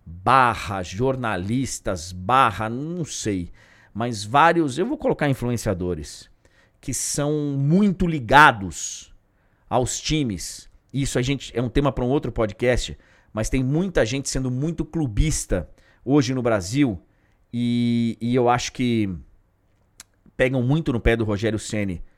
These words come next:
com uma, sabe, com uma, com uma dose talvez carregada de preconceito, de bairrismo. Eu acho,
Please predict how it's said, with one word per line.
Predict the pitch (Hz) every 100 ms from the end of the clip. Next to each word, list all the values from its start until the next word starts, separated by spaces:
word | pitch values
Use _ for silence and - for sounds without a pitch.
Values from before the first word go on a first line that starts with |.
| _ _ _ -
com | 127 131 131 -
uma, | 135 135 131 120 113 104 95 80 73 - - _ _ _ _ _ _ _ -
sabe, | - 135 101
com | - 120
uma, | 127 127 123 117 107 101 95 90 80 78 64 -
com | -
uma | 127
dose | 107 127 127 123
talvez | 120 104 123 135 - - - _ _ _ _ _ _ -
carregada | 131 143 123 131 147 139
de | 123
preconceito, | 123 117 110 - 117 143 160 170 - _ _ -
de | 113 117
bairrismo. | 113 95 117 139 135 160 - _ _ _ _ - - _ _ -
Eu | 120 110
acho, | 120 - 143